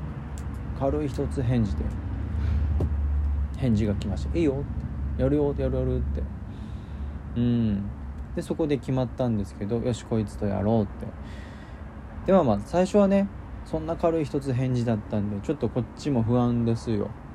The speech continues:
それはもう。「な、な、こいつ軽い、軽い感じで言っと」みたいな。「もうこっちは本気で言っ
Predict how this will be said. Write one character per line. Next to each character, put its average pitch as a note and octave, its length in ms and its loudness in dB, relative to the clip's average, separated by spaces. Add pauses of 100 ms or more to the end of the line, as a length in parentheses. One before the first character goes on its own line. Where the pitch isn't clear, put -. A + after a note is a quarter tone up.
そ B2+ 100 4
れ A2 100 6
は G2 140 0
も G2 180 -4 (1400)
う。 - 40 -4
「な、 - 240 -4 (300)
な、 D3 400 -4
こ D#3 140 0
い C#3+ 60 2
つ - 140 -10
軽 D3 360 4
い、 C3+ 60 0 (500)
軽 C3+ 280 -4
い C#3 40 -6
感 C#3+ 200 0
じ C3+ 140 2
で C#3+ 40 6
言 C3+ 80 6
っ A#2+ 40 -2
と」 C#3 200 2
み B2+ 80 4
た A2+ 100 2
い - 20 0
な。 G#2 100 -4 (880)
「も A#2+ 100 -2
う A2+ 40 0
こ C#3 120 -2
っ C3+ 40 0
ち - 200 -4
は C#3 120 4
本 F3 280 0
気 G3 140 2
で F3+ 400 4
言 F3 120 4
っ - 20 0